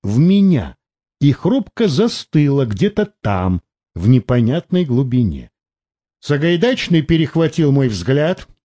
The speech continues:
Ему не надо было оборачиваться, чтобы узнать, куда это я уставился. Сагайдачный сказал: «Она умерла от тифа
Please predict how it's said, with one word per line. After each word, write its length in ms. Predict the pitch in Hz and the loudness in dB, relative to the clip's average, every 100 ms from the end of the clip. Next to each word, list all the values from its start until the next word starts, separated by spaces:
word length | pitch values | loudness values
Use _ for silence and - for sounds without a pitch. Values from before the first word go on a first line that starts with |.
| _ | _
Ему 280 | - 135 151 | 0 2 4
не 120 | 180 | 2
надо 320 | 214 226 135 120 | 2 0 0 -2
было 280 | 127 131 | 0 0
оборачиваться, 760 | 127 143 180 233 - 165 147 143 | 0 0 0 -2 -2 -2 -2 -2
чтобы 380 | 127 - 143 143 | -4 -2 0 0
узнать, 520 | 143 135 113 196 196 | -2 -2 0 -2 -2
куда 380 | - 131 131 156 | -2 0 0 0
это 240 | 180 165 170 | -2 -2 0
я 320 | 143 123 123 | 0 -2 -2
уставился. 840 | 147 131 - 131 85 71 - - - _ _ _ _ _ | -4 -6 -6 -8 -8 -10 -16 -18 -20 _ _ _ _ _
Сагайдачный 680 | - 104 131 127 131 - 127 | -4 0 0 0 -2 0 -2
сказал: 560 | - 143 120 110 80 - _ _ _ _ _ _ _ | -2 -4 -2 -4 -4 -12 _ _ _ _ _ _ _
«Она 840 | 110 110 113 120 120 120 117 92 - _ - | -4 0 2 2 2 0 0 -4 -8 _ -6
умерла 800 | 101 110 117 117 117 113 101 78 - _ - | -2 2 2 0 0 -2 -4 -6 -12 _ -8
от 200 | 98 - _ | -6 -6 _
тифа 540 | - 143 127 - 67 | -2 -2 -4 -10 -18